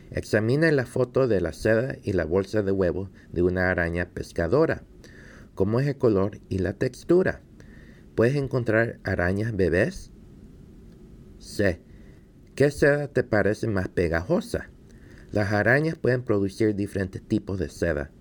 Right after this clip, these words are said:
La seda pegajosa puede capturar presas.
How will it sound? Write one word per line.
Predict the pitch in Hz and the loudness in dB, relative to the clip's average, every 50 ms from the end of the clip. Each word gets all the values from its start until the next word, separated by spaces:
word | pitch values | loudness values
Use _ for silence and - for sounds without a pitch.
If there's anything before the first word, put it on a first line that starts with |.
| - - - - - - - - - - | -20 -20 -20 -20 -20 -20 -20 -20 -12 -8
La | - 85 | -6 -6
seda | - - - 120 135 143 143 - | -4 0 2 2 2 2 0 0
pegajosa | - 131 123 113 117 117 - 139 143 147 - - 113 113 - - - - - | 2 2 2 2 0 -2 -2 -4 -4 -4 -4 -4 -6 -6 -6 -12 -16 -6 -2
puede | 92 90 90 87 | 0 0 0 0
capturar | - 85 - - 85 80 76 82 85 85 - | -2 -6 -6 -4 -4 -2 -2 -2 -2 -4 -4
presas. | - - 180 - - - - - - - - - | -2 0 0 0 -2 -4 -10 -10 -16 -18 -20 -20